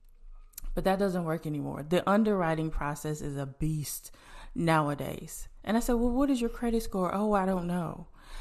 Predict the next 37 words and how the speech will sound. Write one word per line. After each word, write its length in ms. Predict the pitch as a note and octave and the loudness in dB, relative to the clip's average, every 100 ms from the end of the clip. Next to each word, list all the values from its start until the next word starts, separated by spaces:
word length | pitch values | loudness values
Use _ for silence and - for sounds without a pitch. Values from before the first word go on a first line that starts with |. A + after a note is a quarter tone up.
| - | -8
I 80 | F3 | -6
think 280 | - A3 A3+ | 2 4 4
it's 120 | A3+ | 2
around 440 | G3 F#3 F3 D#3 - | 2 2 2 0 -4
six 340 | - F#3 - | -2 -2 -2
something." 640 | - E3+ F3 E3+ E3 E3 F3+ - - - - - - | -2 -2 -2 -4 -4 -4 -8 -18 -20 -20 -20 -20 -10
Right? 320 | D#3+ E3+ E3 - - - | 2 4 4 0 -10 0
And 140 | A3 | 6
I 80 | B3 | 6
can 240 | D4 G#3+ | 6 2
tell 420 | G3 F#3+ F#3+ F3+ E3+ | 2 2 4 4 2
just 180 | F3+ F3 | -2 0
by 140 | E3 | 0
how 160 | E3+ D#3+ | 0 -2
she 180 | - E3 | -4 -4
was 160 | D#3+ | -6
speaking 400 | - E3+ - E3 | -4 -4 -2 -4
that 160 | D#3+ D#3 | -2 -4
she 140 | - | -4
was 160 | D#3 - | -6 -6
full 180 | D#3 D#3 | -6 -4
of 80 | |
shit 400 | - F3+ F3 E3 - | -2 -2 0 -2 -2
and 160 | D#3+ D#3+ | -2 -2
that 100 | D#3 | -2
she 160 | E3 | -4
was 180 | D#3 D3+ | -4 -4
lying. 600 | D#3+ F#3 A#3 D3 C3 E3 - - - - - | -4 -2 0 -2 -4 -8 -12 -16 -16 -12 2
And 200 | F#3+ F#3+ | 4 4
I 60 | |
said, 220 | F#3 F#3+ | 4 2
"Well, 180 | F3 F3 | 4 2
how 260 | F#3+ C#4 F#4 | 4 4 6
are 80 | D#4 | 4
you 400 | G#3+ G#3+ G#3 G3+ | 2 2 2 0
someone 600 | - F#3+ F3 E3+ E3+ F#3 | 0 0 2 2 2 2
who 540 | F#3+ F3 E3+ D3 - | 4 4 2 0 -4